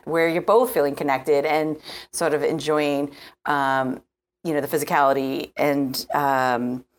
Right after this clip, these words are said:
the opportunity to sort of give and receive pleasure, as I mentioned.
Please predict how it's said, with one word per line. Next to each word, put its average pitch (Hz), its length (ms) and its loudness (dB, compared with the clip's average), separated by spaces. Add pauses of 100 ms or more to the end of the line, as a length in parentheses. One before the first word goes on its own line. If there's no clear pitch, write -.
(1160)
the 165 300 0
opportunity 156 500 2
to 147 60 2
sort 147 180 0
of 147 100 0
give 143 160 0
and 139 80 -2
receive 131 300 -6
pleasure, 131 420 -2
as - 120 -4
I 131 40 -2
mentioned. 117 480 -6